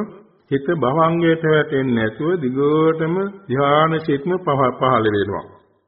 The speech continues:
මේ උපචාර සමාධිය එහෙම නෙමෙයි. මේකට තියෙන්නේ චිත්ත වීතියේ ජවන් සිත් හතක් පමණයි එක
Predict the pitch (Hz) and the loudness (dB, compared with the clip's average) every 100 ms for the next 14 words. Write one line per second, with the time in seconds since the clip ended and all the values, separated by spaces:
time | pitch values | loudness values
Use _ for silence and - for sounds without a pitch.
0 | - 147 135 208 208 196 196 196 190 175 | 0 2 2 2 0 0 0 0 -2 0
1 | 170 170 165 175 165 147 139 120 104 - | 0 -2 0 0 0 -2 0 0 -2 -6
2 | - _ _ - 156 156 156 156 160 147 | -16 _ _ -2 0 2 2 -2 -2 0
3 | 156 156 185 180 143 135 139 127 117 131 | 0 0 0 0 -2 -2 0 2 4 2
4 | 151 - 156 151 202 202 - - _ - | 0 -2 -2 2 2 0 -6 -18 _ -2
5 | 123 151 170 170 175 180 - 151 156 151 | 2 4 4 2 2 2 0 0 2 0
6 | 151 139 139 143 156 160 127 | 0 -2 -2 -2 -2 -2 -2